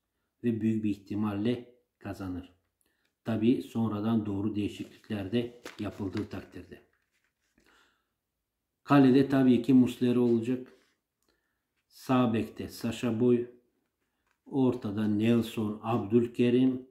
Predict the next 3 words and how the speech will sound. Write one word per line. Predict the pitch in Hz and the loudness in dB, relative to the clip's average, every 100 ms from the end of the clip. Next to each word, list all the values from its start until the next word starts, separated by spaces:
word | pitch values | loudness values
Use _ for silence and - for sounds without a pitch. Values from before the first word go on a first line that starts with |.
| _ | _
ve | - 113 127 - - _ _ | -8 -4 -4 -6 -16 _ _
Angelino. | 107 107 98 101 104 113 95 82 - _ _ _ _ _ _ _ _ _ _ _ _ _ _ _ _ _ _ _ _ _ _ _ _ _ _ | -6 -4 -2 -2 0 0 -2 -8 -16 _ _ _ _ _ _ _ _ _ _ _ _ _ _ _ _ _ _ _ _ _ _ _ _ _ _
Ama | 135 135 110 - | 4 6 4 0